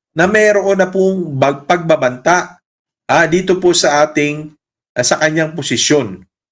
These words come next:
O, sa ating demokrasya. Ah, so ngayon, mga kaibigan,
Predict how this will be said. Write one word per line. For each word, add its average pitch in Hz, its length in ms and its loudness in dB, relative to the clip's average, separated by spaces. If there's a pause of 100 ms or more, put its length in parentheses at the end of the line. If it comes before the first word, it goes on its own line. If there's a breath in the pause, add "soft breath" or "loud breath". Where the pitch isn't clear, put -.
(340)
O, 120 240 2
sa 160 280 0
ating 160 280 -2
demokrasya. 131 800 0 (1040)
Ah, 113 320 -8 (320)
so 208 160 2
ngayon, 196 560 0
mga 180 220 0 (100)
kaibigan, 202 400 0